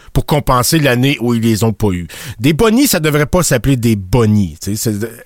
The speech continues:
arrêtez de nous niaiser puis nous prendre pour des caves, puis incluez ça dans la rémunération. On le sait que c'est une partie du salaire. On sait que vous priverez jamais un cadre de son boni, même s'il est aussi incompétent et profiteur que Dominique Olivier,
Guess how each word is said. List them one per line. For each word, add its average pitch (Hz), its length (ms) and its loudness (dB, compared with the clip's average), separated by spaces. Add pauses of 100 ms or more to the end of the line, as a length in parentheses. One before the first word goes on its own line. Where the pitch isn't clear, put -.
(420)
arrêtez 247 400 0
de 226 60 6
nous 143 120 6
niaiser 113 520 2
puis 107 140 -6
nous 101 80 -2
prendre 139 200 0
pour 113 140 -6
des 101 160 -2
caves, 165 300 -2 (360)
puis 156 220 -4
incluez 196 480 2
ça 185 280 2
dans 135 160 2
la 120 120 2
rémunération. 120 840 2
On 165 80 2
le 185 80 2
sait - 180 2
que - 80 -4
c'est - 80 -4
une 113 60 0
partie 123 320 -4
du 113 80 -2
salaire. 117 420 2
On 143 140 0
sait 180 180 0
que 175 80 -2
vous 117 180 0
priverez 127 420 0
jamais 131 420 2 (220)
un 135 180 2
cadre 160 420 2
de 147 140 2
son 160 240 0
boni, 160 560 4 (320)
même 190 320 2
s'il 190 300 2
est 180 180 2
aussi 185 400 2
incompétent 190 800 0
et 175 100 2
profiteur 165 720 0
que - 120 -2
Dominique 156 640 2
Olivier, 107 580 -2